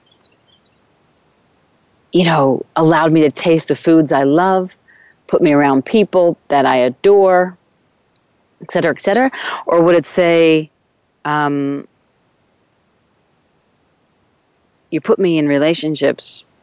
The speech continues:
you're choosing relationships and put me in relationships with people that abuse you, that hurt me, that smack me,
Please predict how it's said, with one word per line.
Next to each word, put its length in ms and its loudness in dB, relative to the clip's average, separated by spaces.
you're 120 0
choosing 320 2
relationships 760 0
and 80 -6
put 120 0
me 80 2
in 60 2
relationships 540 -2
with 100 -8
people 240 -2
that 100 2
abuse 420 0
you, 260 -4
that 120 -4
hurt 320 -2
me, 220 -12
that 160 -4
smack 420 -2
me, 300 -8